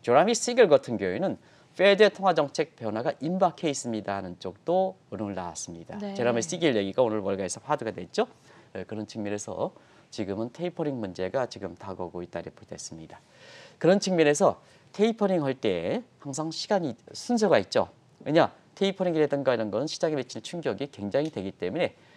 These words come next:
Speaker 1: 앨런의 금리 인상분은 시장의 시그널을 주한 전제적인 프리엠프티-,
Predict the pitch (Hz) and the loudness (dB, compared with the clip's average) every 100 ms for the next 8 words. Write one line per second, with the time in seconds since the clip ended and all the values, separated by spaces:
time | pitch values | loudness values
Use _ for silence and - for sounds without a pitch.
0 | - - 139 170 202 190 170 180 175 160 | -8 2 6 8 6 2 0 2 0 -2
1 | 131 139 170 - 190 190 220 - - - | -2 -2 -2 0 0 2 0 -4 -10 -6
2 | 233 247 233 196 160 131 151 180 - - | -2 6 8 8 4 2 2 -4 -12 -4
3 | 113 151 170 185 208 - 240 226 220 - | 0 2 2 0 -4 -4 0 2 2 -6
4 | 170 - | -12 -10